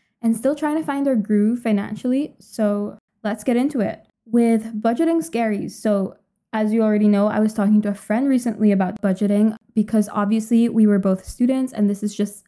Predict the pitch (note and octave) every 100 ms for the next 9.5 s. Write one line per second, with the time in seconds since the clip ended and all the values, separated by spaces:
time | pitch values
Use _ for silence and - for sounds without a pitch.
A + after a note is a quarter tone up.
0 | _ - A#3 B3+ D#4 C#4+ G#3 G#3 G#3+ G#3
1 | G3 F#3+ F#3 F#3+ - F#3+ F#3+ A3 - _
2 | _ _ - A3+ A#3+ C4 C#4 B3+ A3 G3
3 | F#3 F3+ F3+ F#3+ _ _ G3+ G3+ G3+ G3+
4 | G3+ G3 G#3+ G3 G3 F#3+ F#3+ F#3+ G3 G#3
5 | F#3+ G3 F#3+ F#3 - G3 F#3 - F#3+ F#3+
6 | F#3+ G3 A#3+ C4 - G3+ F#3+ G3+ G3 F#3+
7 | F#3+ G3 _ _ _ _ _ A3 A#3 A#3
8 | G#3 F#3+ - A#3 C4 C#4 C#4+ A#3 G#3+ G#3+
9 | G#3 G#3 G#3+ G#3+ -